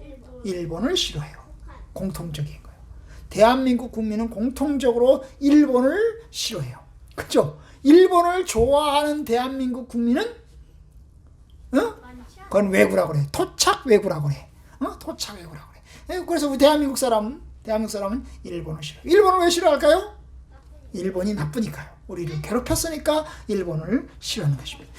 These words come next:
Speaker 2: 이 대한민국의 정체성이에요. 대한민국 국민의 정체성. 그걸 어디서 배워요? 학교 가서 배워요. 여러분이 학교에 가면 학교에서 일본이 우리나라를 괴롭히고 일본이 침략하고 그다음 이런 것들을 열심히, 열심히 배우게 되는 것입니다.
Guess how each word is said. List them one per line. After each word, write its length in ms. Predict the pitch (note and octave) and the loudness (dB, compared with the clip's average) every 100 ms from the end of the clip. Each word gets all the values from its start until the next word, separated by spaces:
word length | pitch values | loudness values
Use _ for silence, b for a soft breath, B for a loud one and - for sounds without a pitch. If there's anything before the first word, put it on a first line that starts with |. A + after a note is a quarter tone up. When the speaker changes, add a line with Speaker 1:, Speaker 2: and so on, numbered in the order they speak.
| B | B
Speaker 2:
이 100 | G#4 | 0
대한민국의 720 | - D#4+ E4+ F#4 F4 D4 D#4+ | 6 8 8 2 -4 -2 -2
정체성이에요. 640 | - B3+ C4+ A3+ F#3 D#3 D3 | -2 -6 -6 -8 -12 -14 -10
대한민국 400 | G#3+ G#3+ G3+ - | -10 -10 -12 -12
국민의 320 | G#3+ G3+ F3 | -12 -10 -10
정체성. 260 | D#3 - b b b | -12 -14 b b b
그걸 180 | - D#4 | 6 8
어디서 160 | E4+ F4 | 8 8
배워요? 460 | D#4 C#4 D#4+ F#4 - _ _ _ - | 8 8 6 0 -8 _ _ _ -14
학교 280 | D#4 F4 A#3 | -10 -4 -4
가서 180 | D#3 | -4
배워요. 200 | D3+ D3+ - - | -8 -10 -12 -14
여러분이 280 | A3 G#3+ A3 | -6 -4 -6
학교에 280 | A3+ C4+ A3+ | -10 -8 -6
가면 380 | G#3+ A3 D#4+ - - b b | -4 -2 -4 -6 -20 b b
학교에서 380 | - B3 A3+ G#3 | -14 -6 -4 -4
일본이 380 | G3 G3+ G3 G3+ | -6 -4 -6 -6
우리나라를 420 | F#3+ F#3 F3+ F#3 | -8 -10 -12 -12
괴롭히고 600 | F#3+ F#3 - G#3 G#3 C4 B B | -14 -16 -14 -10 -8 -8 B B
일본이 400 | G#3+ G#3 G3+ G#3 | 0 2 0 0
침략하고 720 | - C4+ A#3 G#3+ A3 G#3+ G#3+ B - | 0 2 2 4 4 4 2 B 0
그다음 180 | A#3+ | 4
이런 180 | C4 D#4 | 8 8
것들을 380 | C#4 C4 B3 B3+ | 8 2 -2 -8
열심히, 440 | A#3+ - - F#4 C#4+ | -8 -6 -6 -4 -4
열심히 380 | C4 C4 C4 C4 - | -2 -4 -4 -6 -14
배우게 320 | G#3 F#3 F3+ | -14 -12 -12
되는 200 | D3 D3+ | -8 -8
것입니다. 300 | D3 - | -8 -10